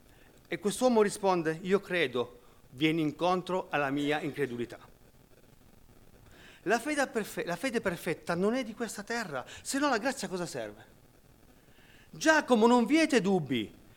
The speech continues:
perché nella prova c'è gente, ne ho conosciuti, ma anche noi, dice, "Ma come fa Dio a tirar fuori qualcosa di buono in questa storia? Come fa Dio ad amarmi e permettere queste cose?" Sono cose normalissime queste. Giacomo non condanna queste cose.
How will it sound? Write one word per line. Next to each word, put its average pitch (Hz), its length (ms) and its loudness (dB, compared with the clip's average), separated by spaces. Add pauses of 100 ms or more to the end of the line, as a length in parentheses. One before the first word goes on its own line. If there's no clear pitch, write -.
(140)
perché 262 280 2
nella 302 280 10
prova 254 320 8
c'è 247 160 -4
gente, 240 360 -2
ne 220 80 -2
ho 208 40 0
conosciuti, 226 560 0
ma 196 120 4
anche 220 200 0
noi, 240 120 4
dice, 196 160 -2
"Ma 233 100 -2
come 285 240 -2
fa 160 220 -2
Dio 160 240 -4
a - 20 -12
tirar 165 240 -4
fuori 175 160 -4
qualcosa 160 380 -2
di 156 80 0
buono 151 420 0 (280)
in 160 120 -6
questa 156 300 -4
storia? 113 500 -4 (640)
Come 285 240 2
fa 269 160 6
Dio 185 200 8
ad 185 100 8
amarmi 185 600 2
e 180 100 -2
permettere 185 480 0
queste 175 280 -2
cose?" 135 380 -2 (160)
Sono 302 240 0
cose 302 260 2
normalissime 262 960 0
queste. - 580 -10 (320)
Giacomo 277 360 4
non 240 120 6
condanna 214 520 0
queste 135 260 -6
cose. 117 340 -8